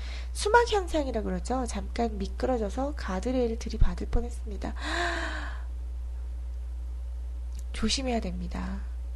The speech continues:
빗길 운전하다 이런 적이 처음이라 진짜 황천길 갈 뻔 하다가 마음 졸이며 진짜 천천히 운전을 했어요. 그리고 집에 와서 넉다운, 한숨 자고 일어나니 머리는 아직 그 상태.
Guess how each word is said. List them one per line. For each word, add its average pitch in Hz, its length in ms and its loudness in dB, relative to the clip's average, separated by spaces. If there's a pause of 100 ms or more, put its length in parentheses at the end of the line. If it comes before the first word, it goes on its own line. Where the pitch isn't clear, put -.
(680)
빗길 320 360 8
운전하다 285 540 8
이런 240 260 4
적이 240 200 4
처음이라 294 460 0
진짜 - 340 -2
황천길 359 600 0
갈 196 200 0
뻔 240 360 0 (140)
하다가 226 680 2
마음 214 320 2
졸이며 208 400 0
진짜 - 280 -4
천천히 370 480 -2
운전을 202 360 -2
했어요. 190 480 -2
그리고 226 380 0 (340)
집에 - 200 4
와서 240 200 6
넉다운, 185 640 0
한숨 - 360 -4
자고 226 320 2
일어나니 208 600 0
머리는 208 360 0
아직 - 300 -2
그 - 120 -4
상태. - 480 -4